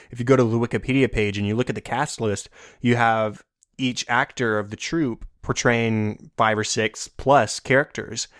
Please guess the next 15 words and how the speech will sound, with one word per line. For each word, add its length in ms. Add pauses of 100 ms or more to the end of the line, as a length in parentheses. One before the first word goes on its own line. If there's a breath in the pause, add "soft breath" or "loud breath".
(280 loud breath)
And 340
so 220
it 60
was 140
always 380
a 80
sort 200
of 160 (400)
a 60
game 640 (100)
to 440 (140)
look 260
and 100
see, 300
"Okay, 420